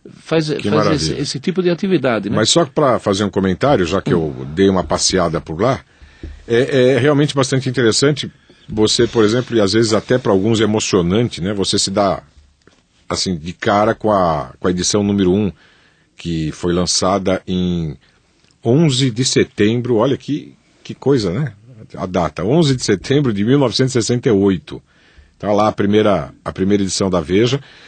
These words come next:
Speaker 2: E, e eles colocaram um, um software pra você poder folhear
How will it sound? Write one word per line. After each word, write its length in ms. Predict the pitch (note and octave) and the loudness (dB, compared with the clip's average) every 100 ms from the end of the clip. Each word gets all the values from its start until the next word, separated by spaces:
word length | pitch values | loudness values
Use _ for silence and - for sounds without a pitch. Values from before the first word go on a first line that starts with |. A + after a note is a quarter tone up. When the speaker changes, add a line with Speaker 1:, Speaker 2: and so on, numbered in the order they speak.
| - - - - | -20 -20 -20 -2
Speaker 2:
E, 300 | C#3+ F3+ F3 | 2 4 4
e 40 | |
eles 200 | A3 A#3 | 4 2
colocaram 580 | - F3 B2+ B2 A2+ G2+ | 2 4 4 2 2 2
um, 360 | F#2+ F2+ E2 F#2 | 0 -2 -4 -6
um 40 | |
software 720 | - - B2 A#2+ - F#2 D#2+ | -4 0 0 0 -4 -2 -2
pra 160 | - F#2 | -2 -4
você 260 | F2 - F2+ | -2 -2 -2
poder 300 | F#2 F2 F2 | -2 -2 -2
folhear 680 | - A#2 G#2+ F#2+ G2 G2+ | 0 0 2 2 2 -2